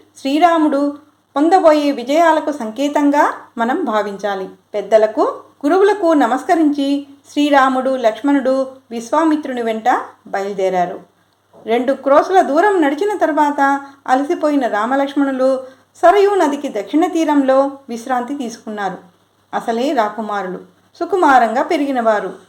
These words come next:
వారు అలా అలసిపోవడం చూసిన విశ్వామిత్రుడు ఇలా అన్నాడు, "ఓ రామ, త్వరగా స్నానం చేసి ఆచమనం చేస్తే నీకు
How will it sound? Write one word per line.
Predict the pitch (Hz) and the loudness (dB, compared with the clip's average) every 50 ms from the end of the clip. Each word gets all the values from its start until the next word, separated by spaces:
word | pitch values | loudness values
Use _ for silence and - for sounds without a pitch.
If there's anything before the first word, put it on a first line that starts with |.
| _ _ _ - | _ _ _ 2
వారు | 247 254 254 254 254 247 - | 6 6 6 6 6 4 4
అలా | 233 240 240 | 6 6 8
అలసిపోవడం | 240 - 233 240 240 339 381 381 381 349 359 339 339 311 294 302 | 8 6 6 4 2 0 2 6 6 6 6 6 4 2 0 -2
చూసిన | 277 254 - 277 | -4 -4 -4 -4
విశ్వామిత్రుడు | 233 208 208 202 - 285 302 330 320 311 302 294 262 233 254 277 339 - - - _ - | -4 -4 -4 -4 0 0 2 2 2 0 -2 -4 -4 -2 -2 -2 -2 -4 -8 -14 _ -6
ఇలా | 233 226 226 214 | 0 2 4 4
అన్నాడు, | 208 208 208 220 220 208 196 185 185 185 180 - _ _ _ _ _ _ _ _ _ _ _ _ - | 4 0 -2 -2 -2 -2 -2 -4 -6 -8 -12 -20 _ _ _ _ _ _ _ _ _ _ _ _ -4
"ఓ | 233 220 226 | 0 2 2
రామ, | 214 208 196 202 202 226 302 466 508 - - _ _ _ | 2 2 0 0 -2 -4 -4 -4 -6 -10 -18 _ _ _
త్వరగా | - 233 220 220 226 254 262 | 0 2 2 4 4 4 2
స్నానం | 254 - 240 220 226 254 277 | 2 0 -2 0 0 0 -2
చేసి | 269 277 262 254 247 330 440 571 - - _ _ _ - | 0 0 -2 0 0 -2 -4 -4 -6 -12 _ _ _ 0
ఆచమనం | 233 262 302 427 415 427 392 339 294 285 269 | 0 0 2 2 0 0 2 2 2 2 2
చేస్తే | 226 226 226 - 262 285 - - - - _ _ _ _ _ _ _ _ _ _ _ _ _ | 0 -2 0 0 0 0 0 -2 -6 -14 _ _ _ _ _ _ _ _ _ _ _ _ _
నీకు | 262 262 269 240 269 285 320 453 - | -2 -2 -2 -2 -2 -4 -4 -4 -6